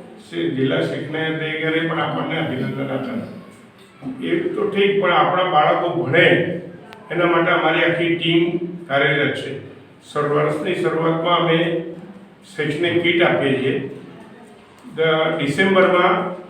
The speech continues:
દસમા અને બારમાને ચોપડા આપીએ છીએ આવા, એ પેપર સોલ્વ કરે એટલા માટે. અને આજે એમને, એ, એ જે એક્ઝામ કીટની સાથે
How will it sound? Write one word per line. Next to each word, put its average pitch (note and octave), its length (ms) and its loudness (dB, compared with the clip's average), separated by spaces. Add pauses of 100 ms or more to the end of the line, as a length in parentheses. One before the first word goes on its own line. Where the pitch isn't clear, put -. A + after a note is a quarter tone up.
દસમા F3+ 300 -2
અને F3+ 180 0
બારમાને F#3 680 2 (100)
ચોપડા E3 320 0
આપીએ D#3+ 340 2
છીએ D#3 100 2
આવા, D3 480 2 (400)
એ F3+ 160 0 (920)
પેપર E3 260 2
સોલ્વ D3 380 2
કરે C3+ 160 2
એટલા C3 220 2
માટે. - 540 -8
અને D#3 140 0
આજે D3+ 400 4 (720)
એમને, E3 260 2
એ, D#3 480 0
એ D3 100 0
જે D#3 120 -2
એક્ઝામ E3 420 0
કીટની F3 400 -2
સાથે D#3 360 0